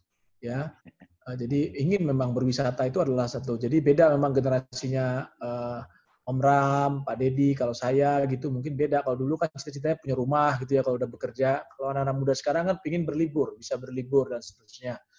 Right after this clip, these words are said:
Nah, eh, kesan saya ya apa yang harus dilakukan saat ini itu ada dua hal. Yang pertama itu, eh, penting untuk mendorong digitalisasi itu,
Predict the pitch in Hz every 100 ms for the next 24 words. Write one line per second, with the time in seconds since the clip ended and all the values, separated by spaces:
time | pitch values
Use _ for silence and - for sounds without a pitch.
0 | - - _ 151 139 127 - _ - -
1 | _ _ 160 151 151 151 147 147 156 -
2 | _ - _ - 156 165 165 170 208 170
3 | 117 127 180 - - 123 170 139 170 151
4 | 139 147 143 143 139 160 135 - 131 131
5 | 151 208 139 127 120 - 113 120 135 139
6 | 139 143 139 123 104 156 190 208 208 -
7 | _ _ - _ _ _ 151 151 147 143
8 | 143 139 156 - - 170 175 214 175 156
9 | 175 160 139 135 151 180 185 185 - -
10 | - 156 143 160 147 147 147 143 - 165
11 | 139 202 202